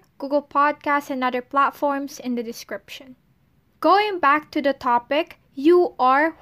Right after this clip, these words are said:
who you surround yourself with. And I know it's a very cliche and probably you heard it a lot of times before. 'Cause growing up,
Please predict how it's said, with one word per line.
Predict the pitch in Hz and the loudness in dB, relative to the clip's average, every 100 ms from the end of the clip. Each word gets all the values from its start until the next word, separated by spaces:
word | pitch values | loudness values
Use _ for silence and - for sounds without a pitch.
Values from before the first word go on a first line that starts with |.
| - | -2
who | 302 | 0
you | 294 269 | 0 -2
surround | - 254 240 233 233 | -8 -8 -6 -8 -10
yourself | 226 - 254 - _ | -12 -14 -14 -14 _
with. | 220 214 - - - | -16 -16 -18 -20 -10
And | 285 285 | -4 0
I | 302 | 0
know | 294 285 | 0 -2
it's | 269 - | -2 -4
a | 247 | -2
very | 277 339 359 | 0 0 -2
cliche | - 294 294 294 269 - 262 262 262 | -6 -4 0 0 -2 -4 0 0 0
and | - 254 | -4 -8
probably | - 294 302 349 | -4 -2 0 -2
you | 320 | -2
heard | 302 285 302 302 | -4 -2 -2 -2
it | 311 | -4
a | - | -4
lot | 254 262 262 | 0 0 0
of | 247 | -4
times | 254 233 233 | -8 -8 -10
before. | - - - 262 _ - - _ | -16 -20 -18 -20 _ -20 -20 _
'Cause | - 269 254 | -2 -2 -2
growing | - 294 392 381 294 | -4 0 0 -2 -2
up, | 311 - | -2 -4